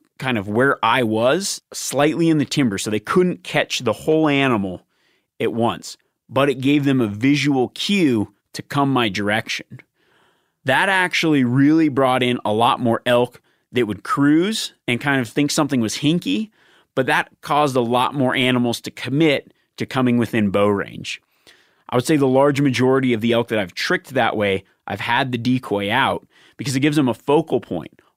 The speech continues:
Also, if you're calling, it lets them focus on what they see and not you as the shooter slash caller drawing back, trying to get a shot. This is also a really good tactic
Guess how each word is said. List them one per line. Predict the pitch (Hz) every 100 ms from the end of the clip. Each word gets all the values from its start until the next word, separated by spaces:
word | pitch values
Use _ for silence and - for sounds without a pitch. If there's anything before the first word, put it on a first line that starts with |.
| -
Also, | 139 165 185
if | 170
you're | 143
calling, | 117 - 127 151 175 -
it | -
lets | 120 131
them | 123
focus | - 131 131 143 123
on | 113
what | 113 -
they | 101
see | - 147 151 175 -
and | 120
not | 120 120
you | 107 107 135 131 131
as | 110 98
the | 98
shooter | 92 - 143 135 120
slash | 104 - 120 92 -
caller | - 127 117 92 87 _ -
drawing | 107 120 113 113
back, | 107 107 101 - -
trying | - 117 101
to | 92
get | 98 85
a |
shot. | - 107 82 - _ _ _ _ _
This | 147 147
is | 208
also | 190 180 170
a | 143
really | 127 120 135 151 156
good | 147 117
tactic | - 110 131 - 165 -